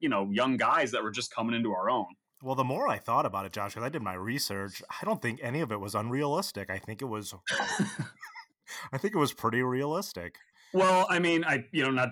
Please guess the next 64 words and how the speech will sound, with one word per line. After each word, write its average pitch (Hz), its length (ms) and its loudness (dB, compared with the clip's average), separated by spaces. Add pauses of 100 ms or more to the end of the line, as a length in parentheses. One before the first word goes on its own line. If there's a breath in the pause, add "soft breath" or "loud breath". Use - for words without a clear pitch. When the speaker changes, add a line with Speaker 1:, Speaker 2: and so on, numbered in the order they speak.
Speaker 1:
spoiler 135 500 4
alert, 127 320 4
but 117 140 2
I 113 40 4
mean, 110 220 2
Pamela 113 340 2
Anderson 110 300 2
and 110 100 2
I 107 120 4
did 107 320 0
date 113 320 2
for 123 160 2
a 113 40 2
very 117 220 4
brief 117 340 0
period, 110 640 2
um, 101 520 2
in 110 180 2
the, 110 60 2
like, 104 160 0
the 110 80 2
mid 113 240 2
two 113 140 -2
thousands. 110 680 4
But 120 320 4
again, 127 300 4
we'll 131 240 2
g-, 147 180 0
get 151 160 4
into 143 160 4
that 131 160 4
a 123 60 2
little 120 160 0
bit 117 100 -2
later. 117 420 2 (400 loud breath)
Um, 113 460 4 (160)
but 175 300 2
yeah, 247 100 6
so 262 160 4
I 170 60 6
mean, 156 260 6 (420)
Jace, 202 280 4
this 240 240 4
is, 370 280 4
I 254 40 4
mean, 247 120 4
it's 254 120 0
kind 339 100 4
of 381 80 2
a 311 100 0
fun 220 220 6
topic, 175 420 4
something 208 240 2
kind 190 160 4
of 156 100 2
light. 147 340 4
I 135 80 4
think 135 180 2
that's 135 220 2
what 135 100 2
we 131 100 2
need 123 220 2
right 117 220 2
now, 113 320 2